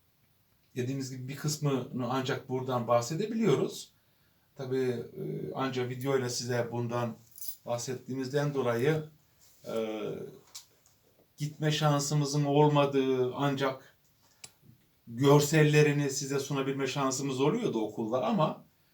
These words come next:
tabii evden olduğu için size öyle bir şansımız maalesef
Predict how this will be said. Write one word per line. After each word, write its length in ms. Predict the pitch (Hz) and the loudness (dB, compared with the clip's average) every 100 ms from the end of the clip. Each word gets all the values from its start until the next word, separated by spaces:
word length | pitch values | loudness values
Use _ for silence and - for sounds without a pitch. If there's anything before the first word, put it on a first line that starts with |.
| _ - | _ -10
tabii 240 | 131 131 | -6 -4
evden 520 | 123 135 131 131 131 | -2 0 0 0 -2
olduğu 420 | - 131 131 156 127 | 0 0 0 0 -2
için 220 | - 151 | -2 -6
size 280 | - 117 120 | -6 -4 -4
öyle 240 | 117 117 | -4 -6
bir 60 | 117 | -6
şansımız 540 | 123 117 107 113 110 | -6 -6 -6 -8 -2
maalesef 580 | 123 120 101 95 135 | 2 4 2 -4 -6